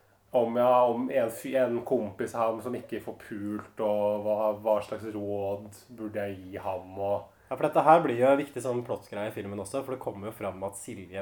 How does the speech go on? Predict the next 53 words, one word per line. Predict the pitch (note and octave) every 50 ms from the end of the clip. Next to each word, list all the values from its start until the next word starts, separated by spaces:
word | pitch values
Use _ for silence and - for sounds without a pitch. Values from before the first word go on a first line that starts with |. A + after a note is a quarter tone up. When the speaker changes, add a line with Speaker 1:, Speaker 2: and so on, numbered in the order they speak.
| G2
Speaker 2:
og | G2+ G2+ F#2+
Vegard | G#2 G2 F#2 E2+ E2+ G2 G2
ikke | G2 - - G#2
har | G#2
ligget | G#2+ A2 G2 F#2+ F#2 E2
sammen, | - G2 F2+ E2+ G#2+ D3 F#3 F#3+ - -
selv | C3 B2 G#2+
om | G#2 G#2+
de | G#2
har | G#2+ G#2
datet | A2 G#2 F#2 - - - F#2 F2+ F2 F2+ F#2
i | E2+
sånn | G2 F#2 F2+
tre-fire | - F#2+ F#2 F2 - G2+ F2+ F#2 F2+
måneder | F#2 F2+ F2 F2 F2+ F2
eller | F2 F2+ F2+
hva | F2+ F2+ G2
det | A#2+ D#3+
er. | G3 G3 - - C#3
Speaker 1:
Ja, | C3+
og | C3+ C#3
det | D3+ D3
er | C#3 - -
ikke | C3+ C3 B2+
Silje | - D3 B2 A2 G2+ G2 F#2+ -
så | A#2+
veldig | A2 G#2+ G#2+ -
fornøyd | B2 A2 G#2+ G#2 A#2+ G#2+
med, | C#3 D#3 D3 C3+ C3
men, | B2+ B2+ B2+ B2+ B2+
eh, | B2 B2 B2 B2 A#2+ A#2+ A#2 A2+
han | A#2+ A#2 A2+
der | A2+ A2 A2+
Vegard, | A2+ A#2 A2 G2 F#2+ G#2+ A#2+ C3+ C#3 B2
han | C3 B2+ B2 B2 A#2+ A#2+ A#2+ A#2 A#2+
er | A#2 A#2 A2 A2 G#2+
tydeligvis | - B2 G#2+ G2 F#2+ G2 G2 F#2+ - - - - - - - - _ _ _ - - F#3 D#3+
mer | A#2+ G2+ F#2 F#2 G2
enn | G2 G2 G2 F#2 - _ _ - A2+
glad | A2+ G#2+ G2 G#2 A#2+
nok | A#2+ -
for | - C#3 -
det. | C#3 - C#3
Speaker 2:
Ja, | A#2 - -
han | C3+ C3 C3 C3+ B2+
har | A2+ A#2
noe | B2+ C3 B2+
sånn, | - C#3 B2 A#2 - -
men | C#3+ C3+ C#3+
han | D3 C3
har | B2 A#2+
noen | C#3+ - D3
sånn | C#3